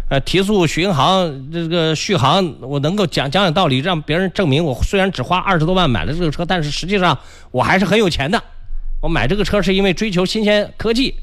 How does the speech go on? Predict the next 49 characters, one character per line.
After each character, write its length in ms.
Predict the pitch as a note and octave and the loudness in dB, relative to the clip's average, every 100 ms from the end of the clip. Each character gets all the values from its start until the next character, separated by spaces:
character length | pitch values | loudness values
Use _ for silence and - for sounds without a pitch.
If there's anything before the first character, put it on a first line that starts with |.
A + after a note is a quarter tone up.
| - - | -10 -8
才 120 | G#2+ | -6
买 140 | F#2+ | -4
这 100 | F#2+ | -4
个 60 | G2 | -6
车。 180 | F2+ D#2+ - - - - - - - - | -6 -8 -8 -8 -8 -8 -10 -10 -12 -8
那 80 | C4+ | 0
这 160 | F4+ F#4+ | 2 4
个 60 | |
时 100 | C#4 | 4
代 100 | F#4 | 4
没 100 | C4 | 4
有 120 | C#4+ A4 | 4 4
人 220 | C#4+ A3 - | 2 0 -6
多 200 | - C4 | -2 0
花 180 | G#3+ A3+ | 0 -2
几 160 | A3 F3+ | -2 -2
万 160 | F3 | 0
块 100 | E3+ | 0
钱 140 | E3+ E3+ | 0 0
去 140 | F#3 | -2
买， 240 | D#3 G#2 G#2+ - - - - - - - D3+ - | -2 -2 -4 -14 -20 -16 -14 -14 -12 -12 -12 -8
做 200 | F3+ D3 | -2 0
它 140 | D3+ | 2
的 120 | D3+ | 2
那 120 | C#3+ | 0
个 220 | B2+ B2 - - - - - - - - - - - - - - D#3 - | 0 0 -2 -12 -20 -20 -20 -20 -20 -20 -20 -20 -20 -20 -20 -20 -18 -4
智 120 | F3+ | 0
能 120 | D#3+ | 2
驾 140 | D#3 C3+ | 2 0
驶 100 | C#3 | -2
辅 160 | A#2 | -4
助 100 | B2+ | -4
系 140 | C3+ A2+ | -2 -2
统 180 | G2+ | -2
的 60 | F2+ | -4
这 100 | G2+ | -6
个 80 | F2 | -8
东 180 | F#2 F2 | -6 -8
西 100 | - | -8
的。 140 | - - - - - - - - | -14 -16 -20 -20 -20 -20 -20 -4
你 100 | E3+ | -4
包 200 | E3 C4 | 0 0
括 160 | C4+ G3 | 2 2
这 120 | D3 | 2
个 420 | A2 E2 - - - - - - - | 0 -2 -4 -12 -16 -20 -20 -8 -2
后 160 | G#3 | 2
来 280 | D#3+ D3 D#3+ - - | 4 4 2 0 -4
华 240 | - D3 | -2 0
为、 260 | D3+ C3+ | 2 0